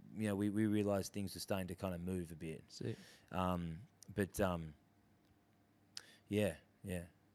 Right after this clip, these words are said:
Speaker 1: So it was good.
Speaker 2: Unreal.
Speaker 1: It was, it was interesting. It was
Speaker 2: So,
Speaker 1: interesting.
Speaker 2: Taking Sides, you said when it was just you and Ricky,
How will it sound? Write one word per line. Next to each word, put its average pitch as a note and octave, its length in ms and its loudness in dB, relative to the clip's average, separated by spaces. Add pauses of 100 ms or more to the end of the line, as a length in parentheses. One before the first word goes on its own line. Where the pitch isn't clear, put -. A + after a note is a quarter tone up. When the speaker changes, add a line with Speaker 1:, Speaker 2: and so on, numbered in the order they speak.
(180)
Speaker 1:
So - 120 -6
it - 20 -2
was E2+ 100 -4
good. F#2 200 -2 (220)
Speaker 2:
Unreal. C3+ 300 0
Speaker 1:
It D#3+ 40 0
was, - 160 -6
it F#2+ 120 -6
was F2 140 -4
interesting. F2+ 420 -8 (260)
It - 160 -16
was F2 80 -6
Speaker 2:
So, D3 180 12
Speaker 1:
interesting. C#3+ 240 8 (1400)
Speaker 2:
Taking D3+ 340 12
Sides, C#3 560 8
you C3+ 60 2
said C3+ 600 10
when B2 220 6
it A2 80 2
was A2 160 2
just A#2+ 180 2
you B2 140 6
and G#2+ 140 0
Ricky, A2+ 400 0